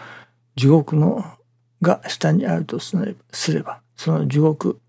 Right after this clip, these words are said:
の底、地獄の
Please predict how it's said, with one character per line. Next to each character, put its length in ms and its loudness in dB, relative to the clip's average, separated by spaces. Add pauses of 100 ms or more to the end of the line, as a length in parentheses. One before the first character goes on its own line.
(200)
の 240 2 (1200)
底、 420 -4 (1700)
地 80 0
獄 300 6
の 320 -2